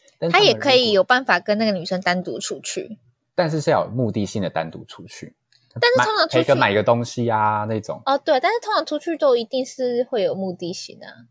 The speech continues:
Speaker 2: 看电影啊。
Speaker 1: 可是有目的性不是只看电影，因为看电影就有点像是约会，他们目的性比较偏向于一起去买个东-，
Speaker 2: 哦。
Speaker 1: 就陪他买个东西这一种。
Speaker 2: 就是女生帮他挑之类这种的感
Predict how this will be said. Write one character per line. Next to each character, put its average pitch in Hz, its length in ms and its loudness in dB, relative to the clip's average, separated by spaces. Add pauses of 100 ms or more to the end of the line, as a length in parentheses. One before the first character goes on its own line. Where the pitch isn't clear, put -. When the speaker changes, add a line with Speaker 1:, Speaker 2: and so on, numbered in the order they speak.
(140)
Speaker 2:
看 - 160 -6
电 190 180 0
影 107 220 -8
啊。 185 640 -14
Speaker 1:
可 147 80 2
是 233 120 2 (380)
有 135 120 0
目 175 140 4
的 185 120 6
性 175 240 0
不 123 60 2
是 143 60 0
只 101 180 -6
看 107 220 -4
电 98 140 -2
影， 87 80 -2
因 - 20 -4
为 123 60 -6
看 147 160 -2
电 143 80 0
影 92 60 -2
就 107 100 -4
有 107 140 0
点 82 120 -4
像 101 160 -10
是 92 60 -8
约 87 240 -2
会， 95 160 -10
他 101 100 -8
们 92 340 -6
目 123 180 0
的 113 120 2
性 107 200 0
比 87 60 -2
较 101 80 4
偏 98 200 -2
向 95 180 -2
于 76 140 -10 (220)
一 151 120 2
起 95 220 -6
去 107 300 -2
买 90 260 0
个 - 140 -12
东-， 226 120 0
Speaker 2:
哦。 226 160 4
Speaker 1:
就 226 160 4
陪 - 120 6
他 240 120 6
买 120 220 0
个 95 100 -2
东 107 240 0
西 110 140 -4
这 104 160 0
一 95 140 -2
种。 - 240 -8
Speaker 2:
就 262 60 -8
是 - 120 -4
女 220 200 0
生 208 260 0
帮 196 180 0
他 202 160 0
挑 185 400 2
之 175 180 -12
类 180 200 4
这 170 100 -8
种 185 180 -8
的 110 120 -10
感 - 160 -12